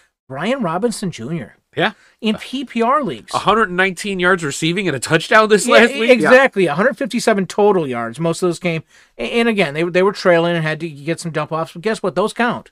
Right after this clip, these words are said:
Speaker 2: Yep.
Speaker 1: Yeah, a hundred fifty-seven total yards and a touchdown. Twenty-seven point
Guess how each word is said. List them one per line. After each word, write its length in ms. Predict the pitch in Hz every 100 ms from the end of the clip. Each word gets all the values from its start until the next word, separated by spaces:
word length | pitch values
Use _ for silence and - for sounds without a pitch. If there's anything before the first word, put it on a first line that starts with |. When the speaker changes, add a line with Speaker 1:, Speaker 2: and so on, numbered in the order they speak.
| _
Speaker 2:
Yep. 180 | 131 147 _ _
Speaker 1:
Yeah, 100 | 160
a 20 | 156
hundred 180 | 214
fifty-seven 480 | - 254 240 233 214
total 220 | 202 180 170
yards 240 | 156 156
and 60 | 175
a 20 |
touchdown. 460 | 160 147 - 147 135 - _ -
Twenty-seven 760 | 196 220 262 240 226 196 202
point 300 | - 190 185